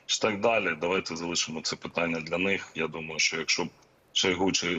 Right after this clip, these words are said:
ну, по телефону його там не затримаєш, звичайно, що. Але якщо б вони опинились в Сполучених Штатах Америки, то я ж кажу, ну, от я особисто вважаю, що вони після того опинились на лавці підсудних в Гаагі.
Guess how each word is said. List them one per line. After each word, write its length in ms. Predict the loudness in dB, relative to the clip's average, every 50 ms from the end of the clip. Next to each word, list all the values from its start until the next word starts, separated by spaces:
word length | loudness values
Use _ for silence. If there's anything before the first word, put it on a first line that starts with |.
| 0 0 0
ну, 200 | 2 0 0 0 0
по 80 | -2
телефону 540 | 0 2 2 2 2 2 2 0 2 4 4
його 200 | 4 4 2 2
там 260 | 0 0 0 0 2
не 140 | 2 2 2
затримаєш, 560 | 2 0 0 2 2 2 2 2 2 2 2
звичайно, 520 | 0 -2 -2 -2 0 -2 -2 -4 -4 -6 -6
що. 180 | -6 -6 -8 -8 -12 -14 -20 -20 _ -20 -20 -20 -8 -2
Але 400 | 0 0 2 4 4 4 4 2
якщо 340 | 2 2 2 2 2 0 0
б 40 | 0
вони 260 | 0 0 2 2 2
опинились 480 | 0 0 0 0 2 2 2 2 2 0
в 40 | -2
Сполучених 540 | -4 -6 -4 -2 0 0 0 0 0 0 0
Штатах 420 | 2 2 2 0 0 -2 -4 -2
Америки, 460 | 0 0 2 2 2 0 -2 -4 -8 -6
то 120 | -2 -2
я 120 | 0 0
ж 140 | 0 0 -2
кажу, 200 | -4 -6 -6 -6 -6 -6
ну, 200 | -4 -4 -4 -4
от 140 | -2 0 2
я 140 | 2 4
особисто 540 | 4 2 0 -2 -4 -2 -2 -2 -2 -2 -2
вважаю, 460 | -2 0 0 2 2 0 0 -2 0
що 420 | 0 -2 -2 -2 -4 -6 -6 -8 -8 -12 -14 -16 -20 -20 -20 _ -20 -18 -10
вони 280 | -6 -6 -4 -4 -6 -8 _ _ -20 -20 _ _ _ -2
після 240 | -2 0 0 0 2
того 260 | 2 4 4 4 2
опинились 540 | 2 2 0 2 2 2 2 2 0 2 2
на 60 | 4
лавці 320 | 4 4 2 0 -4 -4
підсудних 580 | -4 -4 -4 -2 0 0 0 2 0 0 -2 -4 -16 -20 _ _ _ _ -6
в 60 | -4
Гаагі. 240 | 0 0 0 0